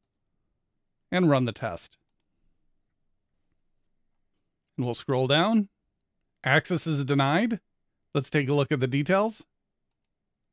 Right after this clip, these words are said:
The first rule match. That was expected because we're trying to access a website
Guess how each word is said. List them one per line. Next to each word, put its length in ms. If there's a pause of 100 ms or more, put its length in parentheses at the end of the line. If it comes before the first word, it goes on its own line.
(1000)
The 80
first 280
rule 180
match. 440
That 140
was 160
expected 580 (320)
because 300
we're 100
trying 300
to 100
access 480
a 40
website 600